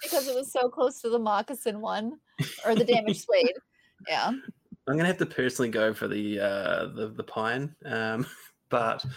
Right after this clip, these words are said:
Speaker 2: I'm happy
Speaker 1: so
Speaker 2: either way,
Speaker 1: good.
Speaker 2: honestly. Honestly, they're both, they're
Speaker 1: They're
Speaker 2: all
Speaker 1: both
Speaker 2: fantastic
Speaker 1: great.
Speaker 2: lines.
Speaker 1: We can always just toss them both in this week 'cause those are two fantastic. And it is a very Schmidt episode. I think the jar deserves two lines this week.
Speaker 2: Nice.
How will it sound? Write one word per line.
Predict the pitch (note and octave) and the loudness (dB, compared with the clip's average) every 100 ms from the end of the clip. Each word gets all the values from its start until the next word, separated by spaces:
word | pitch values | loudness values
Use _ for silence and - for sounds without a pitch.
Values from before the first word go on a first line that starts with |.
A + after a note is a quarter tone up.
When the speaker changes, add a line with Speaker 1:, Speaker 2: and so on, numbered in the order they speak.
| - - - | -10 -10 -4
Speaker 2:
I'm | A#2+ | -2
happy | C3 B2 | 0 2
Speaker 1:
so | A#2+ | 2
Speaker 2:
either | G#2 G#2 | 2 2
way, | G2+ | 2
Speaker 1:
good. | F#2 | 2
Speaker 2:
honestly. | G2 G#2 - G#2 G#2+ | 0 -4 -6 -8 -6
Honestly, | A2 A2 - G2+ | -6 -6 -4 -4
they're | - | -2
both, | - G#2 - - | -2 -4 -2 2
they're | E4 | 4
Speaker 1:
They're | G4+ | 2
Speaker 2:
all | |
Speaker 1:
both | - A3 | 2 2
Speaker 2:
fantastic | A3 - - | 2 0 -4
Speaker 1:
great. | - | -2
Speaker 2:
lines. | - - - | -2 -4 -6
Speaker 1:
We | C#4 | -6
can | - F4+ | -4 -4
always | C4 G3 G3+ G3+ G3 | 0 2 2 0 0
just | F#3+ F3+ | -2 -2
toss | F3+ E3 F3 | 0 0 0
them | - | -4
both | - D#3 D#3 | -2 -2 -2
in | D#3 | -6
this | D#3+ - | -8 -4
week | E3 D#3+ | -6 -4
'cause | F3+ E3+ | -4 2
those | F#3 G#3 | 2 2
are | G#3 | -2
two | F#3+ F3 E3 | -2 -4 -2
fantastic. | D#3+ E3+ D#3 F3+ - | -2 0 -2 -2 0
And | G#3 | 2
it | G3+ F3+ C4 | 4 6 6
is | C#4 | 6
a | C4+ B3+ | 6 6
very | B3 A#3+ A3+ | 6 6 6
Schmidt | A3+ - G#3 G3+ | 2 -2 0 2
episode. | D3+ - F3 E3+ F3 | 2 -2 -2 2 2
I | E3 - F#3+ | 2 0 0
think | F#3+ F3 | -2 -4
the | G3 | -4
jar | F#3 E3 D#3+ | -2 0 0
deserves | D#3+ E3 D#3 D#3 | -2 -4 -4 -4
two | - - | -8 -8
lines | D#3+ - D#3 | -8 -8 -10
this | - - - | -12 -12 -12
week. | - - - _ _ _ _ - | -12 -14 -16 _ _ _ _ -12
Speaker 2:
Nice. | G2+ G2+ G2+ G2+ - - | -10 -10 -12 -12 -14 -14